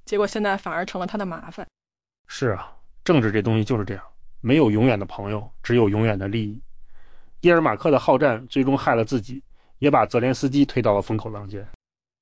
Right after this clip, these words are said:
Speaker 1: 那你觉得泽连斯基最终会答应特朗普的要求吗？
Speaker 2: 我觉得可能性很大，毕竟在政治面前，个人荣辱有时候真的不算什么。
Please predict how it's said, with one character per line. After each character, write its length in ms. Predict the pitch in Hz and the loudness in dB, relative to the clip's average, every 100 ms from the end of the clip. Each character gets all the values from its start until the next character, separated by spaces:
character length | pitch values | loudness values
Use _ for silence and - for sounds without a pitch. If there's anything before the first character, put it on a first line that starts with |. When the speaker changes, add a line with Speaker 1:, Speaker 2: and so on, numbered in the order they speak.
| _ - | _ 4
Speaker 1:
那 80 | |
你 80 | 359 | 6
觉 100 | 240 | 8
得 80 | 285 | 8
泽 120 | 262 | 6
连 120 | 269 | 4
斯 120 | 294 277 | 4 4
基 100 | 285 | 4
最 140 | 277 | 6
终 140 | 277 | 4
会 120 | 277 240 | 4 4
答 220 | 233 240 | 4 6
应 100 | 226 | 4
特 100 | 220 | 4
朗 140 | 208 | 2
普 80 | 202 | 0
的 80 | 170 | 0
要 160 | 180 | -2
求 120 | 190 - | -2 -8
吗？ 180 | 202 - - _ _ _ _ _ _ - - | -12 -16 -20 _ _ _ _ _ _ -20 -4
Speaker 2:
我 100 | 127 | 0
觉 100 | 117 | 4
得 80 | 151 | 4
可 140 | - 113 | 4 2
能 100 | 120 | 2
性 120 | 143 | 0
很 180 | 110 101 | 0 -4
大， 180 | 104 - - - - - - - | -6 -8 -20 -20 -20 -20 -20 -2
毕 100 | 175 | 2
竟 160 | 165 160 | 6 6
在 100 | 151 | 6
政 220 | 220 151 | 6 4
治 100 | 104 | 4
面 180 | 104 101 | 2 0
前， 340 | - 101 117 - - - - | -2 -4 -6 -10 -20 -20 -18
个 200 | - 170 | 2 4
人 140 | 117 135 | 6 6
荣 220 | 123 127 | 6 6
辱 220 | 147 110 | 4 4
有 140 | 110 92 | 2 0
时 120 | 113 | 0
候 100 | 120 | 2
真 180 | 143 135 | 4 4
的 60 | |
不 120 | - | 2
算 220 | 107 127 98 | 0 -2 -2
什 100 | |
么。 120 | 107 | -8